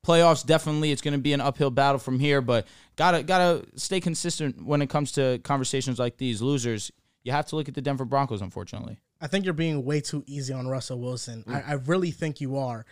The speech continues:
Speaker 2: because you mentioned that fourth and one play, the goal of the drive is just to keep it alive, right? But when you have a receiver as open as Jerry Jeudy, where no defender was near him, and if, if Russell Wilson throws a moon ball, even if it's underthrown by, it doesn't matter. He was that wide open.
Speaker 1: He was.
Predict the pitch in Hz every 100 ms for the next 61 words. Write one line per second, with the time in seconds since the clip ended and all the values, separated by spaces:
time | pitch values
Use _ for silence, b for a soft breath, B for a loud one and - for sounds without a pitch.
0 | b b b 160 185 165 156 139 - -
1 | _ _ _ _ _ _ - 175 233 254
2 | 226 190 202 190 196 175 165 170 165 143
3 | 135 156 185 170 151 135 147 156 139 131
4 | 156 - 139 175 156 143 135 143 131 123
5 | 139 143 131 127 - b - 160 165 208
6 | 214 190 170 151 185 165 151 139 156 170
7 | 156 135 143 156 135 151 151 135 131 143
8 | 180 170 185 165 143 135 160 151 139 139
9 | 127 b b - 135 131 190 - 180 185
10 | 156 143 165 160 147 135 151 175 147 131
11 | 135 196 220 202 165 - 175 180 165 156
12 | 147 135 127 135 131 - b b 196 262
13 | 202 170 190 147 170 226 156 175 180 156
14 | 151 165 151 123 104 -